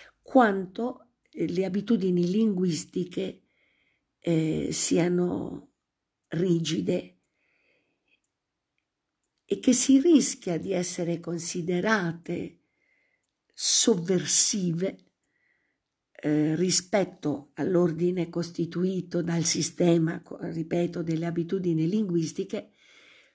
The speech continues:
quando si fanno delle incursioni, nel nos-, nel mio caso, nella normale narrazione del rapporto madre e figlia,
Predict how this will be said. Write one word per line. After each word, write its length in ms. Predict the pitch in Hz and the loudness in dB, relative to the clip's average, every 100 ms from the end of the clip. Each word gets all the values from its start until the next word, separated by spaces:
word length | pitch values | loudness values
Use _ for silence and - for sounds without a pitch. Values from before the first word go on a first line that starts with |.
| _ | _
quando 760 | _ 269 214 185 180 214 262 - _ _ | _ 4 4 2 0 0 -4 -10 _ _
si 200 | - 269 | 2 2
fanno 400 | - 214 180 190 | 2 -2 -2 0
delle 260 | 202 202 | 0 2
incursioni, 1000 | 208 233 233 285 285 - 185 170 165 185 - _ _ _ _ _ _ _ _ _ _ _ _ _ _ _ _ - - _ _ _ | 2 0 2 2 2 2 0 0 -2 -4 -8 _ _ _ _ _ _ _ _ _ _ _ _ _ _ _ _ -20 -20 _ _ _
nel 180 | 165 165 | 0 0
nos-, 340 | 165 160 - _ | 0 -2 -8 _
nel 180 | 160 151 | 2 4
mio 220 | 160 240 | 4 2
caso, 560 | 247 147 151 156 - _ _ _ _ - | 0 -4 -4 -6 -8 _ _ _ _ -6
nella 280 | 214 233 | -2 2
normale 720 | 233 240 240 226 226 196 175 | 2 2 2 2 4 4 0
narrazione 1160 | 170 170 165 190 190 - 185 170 170 175 185 _ _ _ _ _ _ _ _ _ | 0 -2 -2 -6 -8 -6 -2 -2 -2 -6 -10 _ _ _ _ _ _ _ _ _
del 220 | 170 202 | -2 0
rapporto 840 | 214 240 - 196 175 170 170 - | 0 -2 -2 -2 0 -2 -4 -6
madre 580 | 202 190 185 185 196 185 | -4 -2 -2 -2 -4 -4
e 60 | 180 | -4
figlia, 600 | - 175 165 - - - | -2 -2 -2 -6 -8 -10